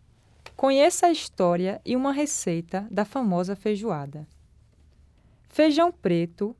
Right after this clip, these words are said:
pedacinhos de carne de porco, tempero. A feijoada é um dos pratos mais importantes da culinária brasileira.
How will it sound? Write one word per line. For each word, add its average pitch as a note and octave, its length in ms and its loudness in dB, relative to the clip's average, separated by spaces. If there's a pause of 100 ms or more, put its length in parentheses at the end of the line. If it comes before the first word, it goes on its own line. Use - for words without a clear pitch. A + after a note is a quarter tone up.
pedacinhos G#3+ 600 0
de B3+ 80 -6
carne G#3+ 340 0
de G#3 140 -6
porco, E3+ 560 -8 (180)
tempero. D#3 640 -6 (420)
A F3 120 0
feijoada F3 760 0 (240)
é G#3 100 2
um A3+ 60 4
dos A3 160 -2
pratos G#3+ 380 0
mais B3+ 320 2
importantes D#4+ 640 0
da A3+ 160 -2
culinária F#3 560 -2
brasileira. E3+ 600 -6